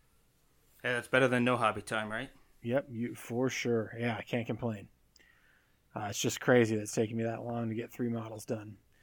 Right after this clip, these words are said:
Speaker 2: Um,
Speaker 1: Welcome, welcome to the world that the rest of us live in, Chaps.
Speaker 2: I know, I know.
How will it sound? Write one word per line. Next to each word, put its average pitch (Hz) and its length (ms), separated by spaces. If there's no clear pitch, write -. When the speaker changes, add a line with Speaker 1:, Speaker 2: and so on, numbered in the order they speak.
Speaker 2:
Um, 127 100
Speaker 1:
Welcome, 120 380
welcome 139 280
to 147 100
the 131 80
world 131 260
that 127 140
the 104 100
rest 104 300
of 95 100
us 90 160
live 92 200
in, 78 140
Chaps. - 420
Speaker 2:
I 127 140
know, 120 480
I 120 80
know. 120 380